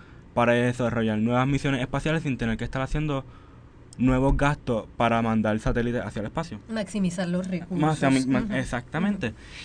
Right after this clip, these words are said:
Speaker 1: Y esto trae ideas que se han tenido desde mucho antes, pero no se han desarrollado. Por ejemplo, este, colonias en la luna, este, estaciones espaciales, este, desarrollar manufactura de materiales en el espacio,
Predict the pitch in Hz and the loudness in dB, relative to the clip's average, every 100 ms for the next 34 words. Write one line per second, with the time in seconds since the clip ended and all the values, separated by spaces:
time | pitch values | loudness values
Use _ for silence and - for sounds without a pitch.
0 | - 131 147 156 180 190 196 190 180 - | -4 2 2 2 0 2 4 2 -2 0
1 | 156 160 180 143 135 - 139 131 123 110 | 2 4 4 2 0 -6 0 2 2 0
2 | - - - - - - - - 139 127 | -4 -16 -20 -14 -14 -12 -14 -4 2 2
3 | 123 123 156 160 165 156 165 156 143 175 | 2 2 2 2 0 0 -2 -4 -4 -4
4 | 156 139 113 117 120 139 139 135 117 107 | -2 -2 -2 -2 -2 -2 -2 -2 -4 -4
5 | 98 104 104 98 - 120 127 160 175 190 | -4 -2 -2 -4 -4 -2 0 0 0 0
6 | 185 - - - - - - - 131 127 | -2 -4 -18 -20 -20 -20 -20 -2 0 0
7 | 120 123 131 123 127 143 151 127 123 117 | -2 0 2 4 4 2 0 -2 0 0
8 | 131 175 196 196 185 - - 127 131 123 | 0 0 0 0 -4 -10 -6 -4 -2 -4
9 | - 127 120 113 101 95 110 131 131 135 | -2 0 2 0 -2 -6 -6 -4 0 -2
10 | 131 123 135 139 - 123 117 127 127 127 | 2 2 2 -2 -2 -4 0 0 2 0
11 | 127 - - - - - - 123 123 120 | -6 -14 -20 -20 -20 -18 -2 -2 0 2
12 | 113 107 98 123 120 123 123 117 113 120 | 4 2 2 0 2 2 4 4 4 4
13 | 127 127 123 123 120 120 123 117 113 110 | 4 2 0 -2 -4 0 2 4 4 2
14 | 110 113 110 110 107 104 104 107 104 143 | 2 2 2 2 2 2 0 -4 -2 -2
15 | 139 - 127 | -2 0 -2